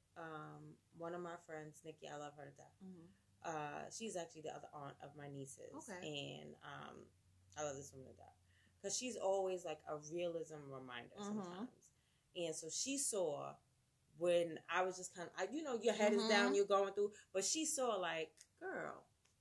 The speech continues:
Speaker 1: are you all right?
Speaker 2: Mm-hmm.
Speaker 1: You seem so tired. Like, what's going on?
Speaker 2: Mm-hmm.
Speaker 1: I worry about you."
Speaker 2: Mm-hmm.
Speaker 1: And it was, like, genuine worry. And I'm just
Speaker 2: Yeah.
Speaker 1: like, "I, I'm good. Like,
Speaker 2: Mm-hmm.
Speaker 1: I'm just doing what I need to do. Gotta take the kids, gotta go, gotta go do
Speaker 2: Do
Speaker 1: this."
Speaker 2: this.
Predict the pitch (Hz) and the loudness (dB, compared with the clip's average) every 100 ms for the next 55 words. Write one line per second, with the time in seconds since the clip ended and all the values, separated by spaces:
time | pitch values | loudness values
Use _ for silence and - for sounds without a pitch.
0 | _ 233 294 508 523 508 571 539 494 208 | _ -4 0 0 0 -2 0 0 0 -6
1 | 196 208 196 208 269 359 427 403 403 - | -4 -4 -4 -6 -6 -4 -4 -4 -6 -8
2 | 330 349 339 196 170 - 392 349 - 381 | -12 -12 -8 -8 -6 -8 -8 -12 -10 -8
3 | 381 359 359 381 359 233 175 180 185 240 | -6 -6 -6 -6 -4 -6 -6 -8 -12 -14
4 | _ _ _ 269 247 285 370 403 370 269 | _ _ _ -10 -6 -2 2 2 2 0
5 | 226 208 - 196 170 - 190 185 269 330 | 0 0 0 -2 -2 -6 -8 0 4 4
6 | 330 311 226 165 - 247 285 285 277 254 | 2 0 -2 -2 2 4 6 6 6 8
7 | 240 311 277 220 285 - 214 - 143 - | 8 8 6 2 2 2 4 4 0 -2
8 | 254 403 - _ _ _ - - 311 233 | -4 -4 -6 _ _ _ -10 -4 0 4
9 | 247 311 381 - 202 180 196 262 _ _ | 4 2 0 -2 -2 -4 -6 -8 _ _
10 | - - 190 208 214 214 262 285 294 311 | -10 -8 -6 -6 2 4 6 6 6 2
11 | 294 330 330 - - - _ - 190 226 | 2 6 8 8 4 -20 _ -2 2 2
12 | 220 - 269 294 - 208 202 226 277 247 | 0 -2 0 0 4 4 6 6 6 6
13 | 208 196 202 202 214 262 262 247 | 4 4 2 4 6 6 6 2